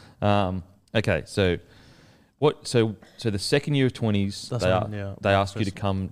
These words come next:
Speaker 2: train first grade.
Speaker 1: Yep.
Speaker 2: Do you remember any of your first sessions and, and rocking up or anything like that?
Speaker 1: Uh, yeah. Um, probably first, or maybe the second session
Speaker 2: Mm.
Speaker 1: where I was gone, eh, like,
Speaker 2: Yeah.
Speaker 1: the,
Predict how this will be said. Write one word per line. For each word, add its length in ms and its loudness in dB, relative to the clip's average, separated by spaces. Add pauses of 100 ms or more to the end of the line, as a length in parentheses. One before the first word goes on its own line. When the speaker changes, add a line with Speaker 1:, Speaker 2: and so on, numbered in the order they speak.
Speaker 2:
train 200 -6
first 280 -6
grade. 240 -6
Speaker 1:
Yep. 160 -14 (360)
Speaker 2:
Do 80 -2
you 60 4
remember 320 2
any 120 0
of 40 0
your 100 -2
first 280 -2
sessions 340 -4
and, 300 0
and 160 -2
rocking 260 -2
up 180 -4
or 60 0
anything 180 -2
like 200 -6
that? 720 -20
Speaker 1:
Uh, 680 2 (960)
yeah. 420 2 (280)
Um, 580 2 (200)
probably 400 4
first, 400 -2 (600)
or 400 -4 (280)
maybe 200 4
the 300 2
second 400 0
session 500 -4 (160)
Speaker 2:
Mm. 100 -2
Speaker 1:
where 140 0
I 60 -4
was 220 -4 (480)
gone, 320 4
eh, 280 2
like, 200 -2 (100)
Speaker 2:
Yeah. 60 -2
Speaker 1:
the, 260 -6